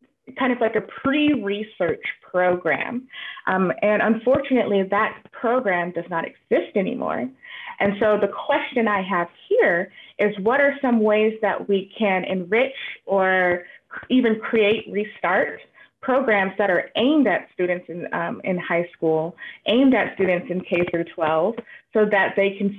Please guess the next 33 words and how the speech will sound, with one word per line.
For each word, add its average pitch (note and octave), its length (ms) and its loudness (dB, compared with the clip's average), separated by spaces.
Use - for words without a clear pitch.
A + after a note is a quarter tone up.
see, A3 520 2
one, G3+ 640 2
that F3+ 220 2
it G3 100 2
is G3 140 0
possible A3 760 -4
for E3+ 140 0
them E3+ 280 -2
to F3 360 4
be G#3+ 260 0
in F3+ 180 0
the E3+ 140 -2
field F3 320 2
and F3 180 0
to E3+ 440 2
belong G#3 640 2
in F3 140 -2
the D#3+ 60 -8
stem D#3 220 0
field, D#3+ 300 0
but G3 160 4
also G#3+ 380 2
show A3+ 260 4
them E3+ 380 2
that, F3+ 400 0
you A3 140 2
know, D3 320 -2
um, F#3+ 460 -2
this G3+ 220 0
is F#3+ 120 -2
an E3+ 100 -2
option. - 340 -2
Uh, F#3 260 2